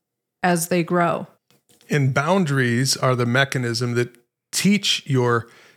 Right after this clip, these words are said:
Speaker 2: kids how to operate in the world. So that's really what we're talking about. We're talking about how do I set boundaries for my kids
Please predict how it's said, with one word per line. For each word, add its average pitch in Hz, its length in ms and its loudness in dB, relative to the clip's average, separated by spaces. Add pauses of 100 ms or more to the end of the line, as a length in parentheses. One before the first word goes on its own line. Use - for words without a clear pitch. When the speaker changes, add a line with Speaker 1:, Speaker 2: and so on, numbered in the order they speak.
(120)
Speaker 2:
kids 117 380 -2
how 127 140 0
to 113 100 0
operate 104 440 -2
in 107 80 -2
the 113 80 0
world. 123 340 -2
So 113 360 -2 (560)
that's 131 200 0
really 143 120 4
what 131 80 2
we're 131 80 2
talking 139 260 0
about. 117 140 0
We're 120 80 -2
talking 131 200 0
about 120 220 -2
how 151 140 2
do 175 120 4
I 160 160 0 (420)
set 156 380 0
boundaries 127 840 0
for - 160 -2
my 123 160 2
kids 117 600 -2